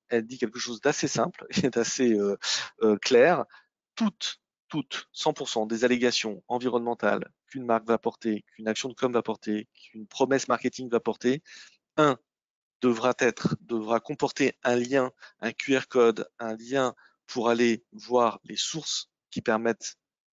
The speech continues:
de, d'av-, de, de tenir cette allégation. Et deux, toutes les sources devront être, euh, validées par un tiers, un tiers de confiance. Donc, fini les autolabels, fini les,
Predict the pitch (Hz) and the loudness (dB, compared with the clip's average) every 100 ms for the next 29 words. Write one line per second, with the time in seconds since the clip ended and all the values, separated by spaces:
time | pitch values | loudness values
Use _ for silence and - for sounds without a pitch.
0 | _ _ _ - 104 101 101 90 107 - | _ _ _ -4 -2 -2 -4 -2 -2 -2
1 | - _ - - - 143 139 143 131 110 | -20 _ -16 -14 -6 0 0 2 0 -2
2 | - - - 123 117 113 110 110 - 185 | -8 -18 -10 -8 0 0 2 2 2 0
3 | 208 - - - _ - 110 107 143 208 | -4 -14 -20 -20 _ -6 -6 2 4 4
4 | 226 _ _ _ - 214 - 143 - 175 | 2 _ _ _ 2 2 4 2 2 0
5 | 160 117 113 120 147 - - - _ _ | 0 -2 2 2 2 0 -8 -8 _ _
6 | - 110 107 117 120 123 151 123 113 107 | 0 2 4 4 2 2 2 0 -4 -4
7 | - 143 147 - _ _ _ _ _ 104 | 2 2 0 -14 _ _ _ _ _ -6
8 | - 127 117 127 - 101 - - _ _ | 0 0 0 -6 -6 -6 -8 -14 _ _
9 | _ _ 107 101 - - - 135 143 131 | _ _ -10 -8 -10 -4 -2 -2 0 2
10 | 110 110 117 107 123 139 151 - - _ | 0 0 2 6 6 6 2 -6 -20 _
11 | - - 131 139 120 113 110 107 104 104 | -10 -8 -6 -4 0 0 0 -2 -2 -6